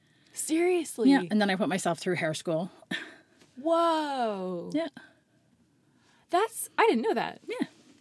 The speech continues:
Speaker 2: Oh, I was in the military before that.
Speaker 1: What? You were in the military?
Speaker 2: <laughs> Yeah.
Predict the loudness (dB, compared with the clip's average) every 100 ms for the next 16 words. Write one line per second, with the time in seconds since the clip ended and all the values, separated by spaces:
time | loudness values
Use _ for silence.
0 | _ _ _ -6 6 6 8 6 6 6
1 | 2 -2 -4 -4 -6 -8 -8 -8 -10 -14
2 | -6 4 6 6 0 -4 0 8 8 8
3 | 8 6 6 4 0 0